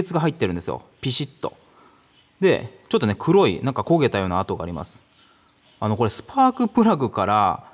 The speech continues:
多分ね、これ電気が漏れてると思うんですよ。この外資の部分が割れてしまって、こっから漏電しているというのがありました。これ、あの、僕、これで二代目かな？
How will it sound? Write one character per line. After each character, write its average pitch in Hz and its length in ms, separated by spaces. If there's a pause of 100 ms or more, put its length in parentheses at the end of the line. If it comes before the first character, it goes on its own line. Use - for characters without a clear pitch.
(920)
多 - 180
分 117 140
ね、 101 60
こ 107 100
れ 101 40
電 202 240
気 - 80
が 110 80
漏 143 120
れ 185 80
て 117 80
る 92 60
と 98 60
思 98 100
う - 20
ん - 20
で 90 80
す - 60
よ。 71 180 (160)
こ - 80
の 107 80
外 131 220
資 147 120
の 135 120
部 139 100
分 117 160
が 95 100
割 98 120
れ 113 40
て 113 100
し 127 120
ま 120 120
っ 120 40
て、 120 280
こ - 180
っ 120 100
か 190 120
ら 131 100
漏 117 240
電 113 180
し - 80
て 104 100
い 101 40
る 104 80
と - 200 (640)
い 147 80
う 151 120
の 113 100
が 127 300
あ 113 100
り 107 80
ま 104 120
し - 60
た。 - 160 (380)
こ 196 140
れ、 220 260
あ 123 120
の、 127 180
僕、 160 440 (420)
こ 147 160
れ 165 80
で 156 100
二 123 160
代 196 180
目 220 140
か 92 140
な？ 101 260